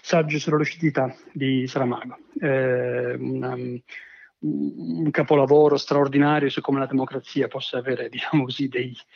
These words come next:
difetti, ma anche dei grandissimi anticorpi al proprio interno. Eh, una comunità va a votare scheda bianca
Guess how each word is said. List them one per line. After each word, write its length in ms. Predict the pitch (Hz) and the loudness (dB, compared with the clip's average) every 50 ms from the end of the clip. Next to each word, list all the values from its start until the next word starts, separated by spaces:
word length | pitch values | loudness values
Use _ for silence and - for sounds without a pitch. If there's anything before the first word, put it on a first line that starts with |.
| - - - _ | -20 -20 -10 _
difetti, 560 | - 151 143 - 160 170 175 175 - - 151 | -2 0 4 4 4 4 4 2 -2 -2 -2
ma 180 | 135 127 127 | 0 0 0
anche 320 | 131 143 143 - - 131 127 | 0 0 0 -2 -2 -2 -2
dei 200 | 127 135 131 123 | 0 0 -2 -2
grandissimi 680 | 123 147 - 139 135 135 143 190 170 - - 143 127 123 | -2 -2 0 2 2 2 2 2 0 0 0 -2 0 0
anticorpi 540 | 127 127 131 127 - 127 123 - - - 127 | -2 -4 -6 -6 -6 -6 -6 -6 -8 -8 -8
al 80 | - | -8
proprio 260 | - - 127 127 135 | -6 -8 -8 -8 -8
interno. 520 | 127 123 - 127 123 131 - - - - - _ _ - - - - - - - - _ | -10 -8 -6 -6 -6 -8 -10 -14 -18 -20 -20 _ _ -20 -20 -20 -20 -20 -20 -20 -12 _
Eh, 580 | 143 139 127 123 123 120 120 117 117 120 123 | -4 -2 -2 -2 -2 -4 -6 -6 -8 -8 -8
una 180 | 123 123 123 123 | -6 -6 -4 -2
comunità 440 | - 139 131 135 131 127 139 131 131 | 0 2 2 2 2 2 0 0 0
va 140 | 131 131 | 0 0
a 40 | 131 | -2
votare 360 | 123 135 135 143 135 131 131 | -2 -2 -2 -2 -2 -2 -4
scheda 280 | 127 - - 143 131 135 | -4 -4 -4 -2 -2 -2
bianca 580 | 123 131 139 143 147 151 156 147 - 156 160 | 0 0 0 2 2 2 0 0 0 -2 -6